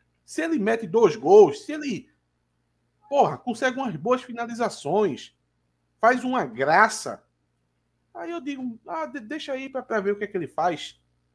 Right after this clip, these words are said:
Já tá, tem contrato mesmo. Agora, o cara entra num jogo e não faz absolutamente nada, velho.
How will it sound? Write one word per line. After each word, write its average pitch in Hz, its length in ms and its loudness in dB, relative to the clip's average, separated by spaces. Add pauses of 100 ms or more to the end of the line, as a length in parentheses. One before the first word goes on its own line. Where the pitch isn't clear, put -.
(160)
Já 165 100 -6
tá, 165 140 -4
tem - 300 -12
contrato 165 440 -4
mesmo. 170 280 -8 (420)
Agora, 254 440 -2 (220)
o 339 140 -8
cara 320 400 0
entra 262 240 -4
num 269 200 -2
jogo 120 540 -6 (800)
e 311 120 -6
não 302 120 -6
faz 254 220 -2
absolutamente - 720 -8
nada, 135 640 -4
velho. 101 240 -18